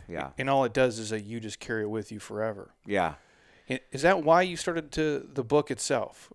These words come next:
Speaker 2: or was it, was there a main reason where, like, "You know what, I'm gonna interview," 'cause this is unique. I'm sh-, uh, maybe there's other books like this. I have no clue.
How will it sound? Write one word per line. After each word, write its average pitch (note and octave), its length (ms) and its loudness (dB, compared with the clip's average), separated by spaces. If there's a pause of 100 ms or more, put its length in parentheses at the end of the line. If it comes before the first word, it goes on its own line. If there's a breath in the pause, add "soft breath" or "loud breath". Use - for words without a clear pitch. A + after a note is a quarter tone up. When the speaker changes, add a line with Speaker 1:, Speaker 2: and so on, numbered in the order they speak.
Speaker 2:
or B2 100 -6
was A#2+ 220 0
it, A2+ 120 -10 (400)
was C3+ 160 -2
there B2+ 140 2
a A#2 60 0
main B2 280 -4
reason A#2+ 360 -4
where, A2+ 140 -4
like, G#2+ 200 -8
"You D3 80 -8
know E3 80 0
what, E3 220 2
I'm C#3+ 80 -2
gonna D3 100 -4
interview," A#2+ 600 -4 (320 loud breath)
'cause D3 120 -4
this F#3 140 2
is E3 140 -2
unique. D#3 340 -4
I'm A2+ 140 -8
sh-, - 160 -6
uh, C3+ 80 4
maybe C#3+ 260 0
there's B2+ 160 -2
other B2 140 2
books A#2 240 -2
like B2+ 100 -6
this. B2+ 220 -6
I B2 80 -2
have A2 100 -2
no G#2+ 140 -8
clue. - 320 -6